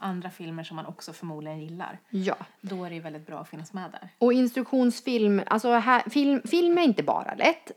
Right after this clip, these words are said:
Speaker 2: men instruktionsfilm funkar, det är det vi vet.
Speaker 1: Mm.
Speaker 2: Eh, och där kan man tänka, där behöver man spåna idéer, tänker jag. För jag tror att instruktionsfilm, precis som du sa med bilder och Instagram kring att göra en smoothie, det är ju inte det första vi tänker i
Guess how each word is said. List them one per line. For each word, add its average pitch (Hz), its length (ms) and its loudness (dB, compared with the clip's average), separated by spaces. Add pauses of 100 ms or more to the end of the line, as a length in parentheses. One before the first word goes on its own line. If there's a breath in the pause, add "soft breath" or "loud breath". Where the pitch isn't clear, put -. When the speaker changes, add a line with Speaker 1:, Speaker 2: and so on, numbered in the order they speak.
Speaker 2:
men 226 360 4
instruktionsfilm 247 920 0
funkar, 160 600 -2
det 196 140 0
är 196 60 2
det 165 160 0
vi 156 100 -2
vet. 196 340 -4 (240 loud breath)
Speaker 1:
Mm. 196 280 -8 (240)
Speaker 2:
Eh, - 140 -6
och 240 100 0
där 214 200 4
kan 269 180 0
man 269 140 2
tänka, 196 460 2
där 220 160 2
behöver 285 240 0
man 302 120 2
spåna 214 380 0
idéer, 269 340 0
tänker - 320 -8
jag. - 200 -4
För 233 100 -4
jag 233 180 -2
tror 240 220 -2
att 220 140 2
instruktionsfilm, 220 1080 -2 (420)
precis 214 300 -4
som 202 160 -2
du 196 100 -2
sa 196 180 -2
med 185 220 -2
bilder 202 600 -2
och - 160 -10
Instagram 190 600 0
kring 170 320 -4
att - 160 -8
göra 202 240 -2
en 180 100 -2
smoothie, 254 480 0
det 202 100 -2
är 220 40 2
ju 233 80 2
inte 233 180 0
det 180 80 -4
första - 380 -6
vi 180 80 -8
tänker 220 640 -2 (160)
i 175 300 -6